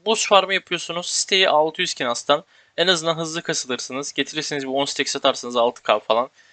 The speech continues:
Yirmi stek satarsınız. Gidip bir kazma, yeni bir kazma alırsınız bilmem ne. Ya da balta alırsınız artık ne yaparsanız. Kısacası buz farmı hızlı para kastırır. Ee, buz biyom bulduğunuz anda zaten, e, bunu yapabilirsiniz. E, hızlı olacaktır, size hızlı para kazandıracaktır.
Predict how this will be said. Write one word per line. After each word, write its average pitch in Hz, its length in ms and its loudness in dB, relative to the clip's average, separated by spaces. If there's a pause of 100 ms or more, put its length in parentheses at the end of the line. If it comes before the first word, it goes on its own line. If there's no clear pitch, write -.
(220)
Yirmi 135 320 4
stek - 200 -2
satarsınız. 123 480 0
Gidip 120 220 -8
bir 131 60 -12
kazma, 131 360 4
yeni 127 180 -4
bir 123 60 -8
kazma 131 360 2
alırsınız 110 420 -8
bilmem 131 320 2
ne. 160 180 -2 (380)
Ya 127 100 2
da 120 100 2
balta 120 320 6
alırsınız 123 320 -2
artık - 280 2
ne 147 80 -4
yaparsanız. 127 640 -2 (400)
Kısacası 226 480 4 (220)
buz 175 300 -4
farmı 175 380 2 (140)
hızlı 165 300 -6
para 147 200 4
kastırır. 143 560 -2 (180)
Ee, 107 300 4 (120)
buz 143 220 -2
biyom 131 280 0
bulduğunuz 131 400 -4
anda 104 200 0
zaten, 110 360 2 (380)
e, 110 360 8
bunu 143 280 -6
yapabilirsiniz. 139 1000 -2 (220)
E, 127 240 0
hızlı 160 360 -2
olacaktır, 147 420 0
size - 200 -4
hızlı 135 220 -2
para 180 160 0
kazandıracaktır. 170 720 -2